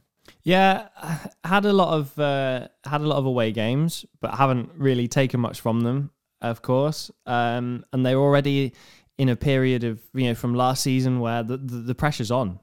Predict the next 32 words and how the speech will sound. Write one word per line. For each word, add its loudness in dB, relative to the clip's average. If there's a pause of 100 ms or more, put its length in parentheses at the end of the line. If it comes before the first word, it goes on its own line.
ultimately -2
because -4 (260)
they 0
need 0
to -6
recover. 2
We're, 0
we're -4
so 2
used 0
to -2
seeing, 0 (500)
um, -2 (120)
teams 2
bounce 0
back. -4 (380)
Um, -4 (100)
you -4
know, -4 (240)
teams -4
that -10
had -4
a -10
poor -4
season, -4
you -4
know, -6
the -10
Portland, -2
Seattle -4
last -4
season. -2